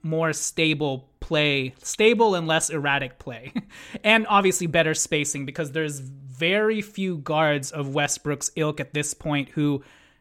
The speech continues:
dramatically changes the way defenses play you. It's maybe, like, I don't know, McConnell, but McConnell still only <laughs> plays, like, twenty-five, twenty-eight minutes on his best nights. Um,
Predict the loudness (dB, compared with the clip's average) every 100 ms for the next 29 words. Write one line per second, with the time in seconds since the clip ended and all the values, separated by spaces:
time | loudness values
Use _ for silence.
0 | _ -4 0 2 4 6 4 2 0 0
1 | 0 -2 -2 0 0 0 -2 -2 -2 0
2 | 0 0 -4 -4 -4 -4 -6 -8 -6 -4
3 | -2 0 0 0 0 0 2 2 2 0
4 | 0 -2 -10 _ _ _ _ -14 -12 -8
5 | -8 -4 0 2 4 2 0 -2 2 2
6 | 2 0 2 2 0 -2 -2 0 0 2
7 | 0 2 0 0 0 0 -2 -2 -2 -2
8 | -2 -2 -2 -4 -6 -4 -4 -2 -2 -4
9 | -4 -10 -20 -20 -18 0 4 4 2